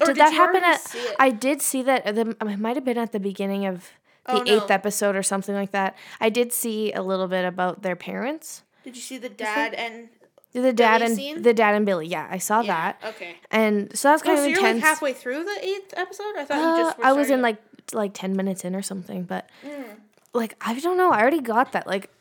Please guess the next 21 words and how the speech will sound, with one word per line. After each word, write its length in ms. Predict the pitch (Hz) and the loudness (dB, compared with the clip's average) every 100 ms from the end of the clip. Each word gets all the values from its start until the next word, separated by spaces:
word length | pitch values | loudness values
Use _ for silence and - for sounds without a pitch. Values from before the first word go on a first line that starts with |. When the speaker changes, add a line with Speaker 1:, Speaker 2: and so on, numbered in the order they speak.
| - | -6
Speaker 2:
I 180 | 214 | -2
understand 640 | 226 226 220 - 214 208 196 | 0 0 -2 -2 0 0 0
that 280 | 185 185 208 | -2 -2 -2
they're 200 | 202 190 | 0 2
in, 140 | 190 | 0
like, 180 | 190 190 | -2 -4
this, 240 | 196 185 | -6 -6
Speaker 1:
Doesn't 320 | 277 294 339 | -8 -10 -12
it 140 | 339 320 | -12 -14
feel 300 | - 262 262 | -14 -12 -6
Speaker 2:
in 120 | 220 | -2
this 140 | 220 208 | -2 -2
Speaker 1:
like 60 | |
Speaker 2:
weird 200 | 208 220 202 | 0 0 0
family 400 | 214 208 202 196 | 0 0 0 0
that 160 | 190 | 0
is 160 | 190 190 | 0 -2
abusive 460 | 190 196 196 202 190 | -2 -2 -2 -4 -4
and 140 | 185 | -4
stuff, 280 | - 175 - | -4 -6 -4
but 260 | 196 180 | -4 -4